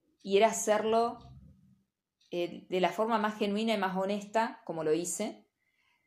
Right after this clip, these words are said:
eh, con la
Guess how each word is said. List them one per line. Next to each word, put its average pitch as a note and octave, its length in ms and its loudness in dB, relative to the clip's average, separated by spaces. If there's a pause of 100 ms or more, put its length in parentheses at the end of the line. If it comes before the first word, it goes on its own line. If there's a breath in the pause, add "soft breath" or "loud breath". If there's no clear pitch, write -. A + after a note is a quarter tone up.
(340)
eh, E3+ 500 -2
con F#3 500 2 (340)
la E3+ 960 4